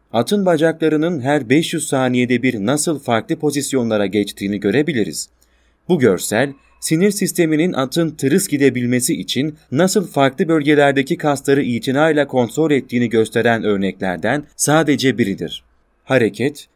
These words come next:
iskelet ve kas sistemine bağlı motor nöronlarının koordineli bir şekilde uyarılması ve düzenlemesiyle ortaya çıkar.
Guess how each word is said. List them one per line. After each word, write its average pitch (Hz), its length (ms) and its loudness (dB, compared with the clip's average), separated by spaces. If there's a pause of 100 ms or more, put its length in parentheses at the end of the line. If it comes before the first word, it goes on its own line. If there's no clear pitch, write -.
iskelet 135 520 0
ve 143 160 2
kas 160 300 -2
sistemine 143 540 0
bağlı 135 280 2
motor 131 420 0
nöronlarının 117 720 0 (160)
koordineli 156 600 0
bir 196 80 -2
şekilde 147 460 0
uyarılması 110 840 0 (120)
ve 165 120 4
düzenlemesiyle 143 800 2
ortaya 95 400 0
çıkar. - 480 -8